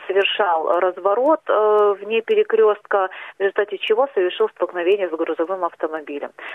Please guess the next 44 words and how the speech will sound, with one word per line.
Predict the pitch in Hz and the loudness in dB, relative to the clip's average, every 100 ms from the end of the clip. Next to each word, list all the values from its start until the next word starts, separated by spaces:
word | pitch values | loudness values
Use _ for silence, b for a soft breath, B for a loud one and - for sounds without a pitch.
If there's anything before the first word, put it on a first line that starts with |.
| B | B
Водитель | 202 196 - 190 | -4 -2 -2 -2
легкового | - 180 170 165 | -4 -4 0 0
авто | 160 - 175 | -2 0 0
получил | 214 175 - 202 | 0 -2 -4 -6
телесные | 196 175 170 - 170 | -6 -4 -4 -4 -8
повреждения. | 156 156 175 175 170 151 135 - B B - | -6 -4 -6 -4 -4 -4 -10 -18 B B -2
И | |
ещё | 233 214 214 | 0 2 0
одно | 175 | 0
Д | 165 | -6
Т | 160 170 | -4 -2
П, | 165 | -2
которое, | - - 143 147 | -6 -8 -4 -2
опять | 151 160 147 | 0 -2 -4
же, | 147 | -4
зарегистрировано | 151 151 - 156 156 156 - | -4 -6 -10 -8 -8 -8 -8
седьмого | 226 190 175 196 | -8 -4 0 0
марта. | 202 208 208 - 190 B B | 2 0 0 -2 -4 B B
В | - | -10
вечернее | 202 220 196 180 185 175 | -2 2 2 2 0 2
время | 202 269 240 | 4 4 0
по | - 175 | -2 0
улице | 170 185 170 - - 165 | 2 0 -2 -6 -2 -2
Шалом | - 180 165 165 | 0 0 0 -2
Алейхима, | 170 160 151 - 151 151 - | -2 -2 -4 -6 -4 -6 -8
двадцать | - - 156 160 202 | -18 -4 -4 -4 -8
три, | - 247 262 B B B | -4 -2 -2 B B B
а, | - 185 | -4 -4
пешеход | - 214 214 - - 233 254 - | -2 0 0 0 2 2 2 -2
оказался | 175 185 190 156 | -4 -2 -2 -4
под | - - | -6 -4
колёсами | 170 160 156 156 151 | -2 0 -2 -6 -10
автомобиля, | - 180 185 190 214 175 | -6 -6 -4 -2 0 0
то | - | -2
есть | 160 - | -4 -4
он | 160 | -10
упал | 160 170 170 | -4 -4 -2
на | 175 | -4
проезжей | - 196 190 214 | -2 -2 0 0
части, | - 254 - | 0 -2 0
а | 180 | 0
в | |
это | 175 175 | 2 2
время | 175 175 | 0 0